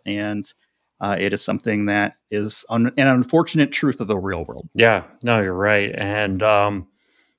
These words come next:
Speaker 2: I think that one thing that my, the maturation of my thinking about social media accounts, of course, they're, they're important because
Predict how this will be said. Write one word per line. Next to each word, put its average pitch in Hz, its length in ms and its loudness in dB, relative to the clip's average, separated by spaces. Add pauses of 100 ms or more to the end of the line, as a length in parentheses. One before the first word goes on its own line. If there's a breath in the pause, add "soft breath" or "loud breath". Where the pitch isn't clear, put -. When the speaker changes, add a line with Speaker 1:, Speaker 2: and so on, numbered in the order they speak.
(120)
Speaker 2:
I 113 80 2
think 143 440 2
that 120 360 4 (540)
one 135 300 2
thing 151 300 4
that 117 380 4
my, 123 760 2
the 131 80 2
maturation 127 880 4
of 110 120 2
my 117 380 4 (300 loud breath)
thinking 135 380 2
about 117 280 4
social 120 340 0
media 107 320 0
accounts, 110 340 -2
of - 100 -18
course, 202 260 4
they're, 110 340 2 (600 soft breath)
they're 117 280 2
important 123 640 -2
because 110 600 0